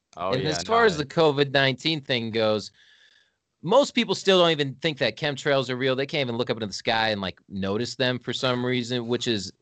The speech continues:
Speaker 2: the craziest thing to me. It's like, how is there any hope for society when you can't even see what's happening in front of your face,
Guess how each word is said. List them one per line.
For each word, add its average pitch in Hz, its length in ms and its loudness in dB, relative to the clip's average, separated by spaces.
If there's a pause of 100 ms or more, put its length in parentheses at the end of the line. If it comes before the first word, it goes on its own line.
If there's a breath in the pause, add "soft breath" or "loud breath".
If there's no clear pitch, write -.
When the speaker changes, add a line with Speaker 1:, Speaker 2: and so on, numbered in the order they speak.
(140)
Speaker 2:
the 131 200 6
craziest 143 920 2
thing 123 260 0
to 110 140 -4
me. 113 280 0
It's 110 160 -6
like, 113 260 -4
how 180 180 4
is 151 100 2
there 131 120 2
any 131 160 2
hope 127 240 2
for 120 100 -4
society 117 600 0
when 107 160 -4
you 107 120 -4
can't 120 240 -4
even 104 180 -6
see 110 540 -4 (260)
what's 107 220 -2
happening 110 340 -2
in 95 80 -4
front 107 200 -4
of 101 80 -6
your 95 140 -4
face, 98 540 -4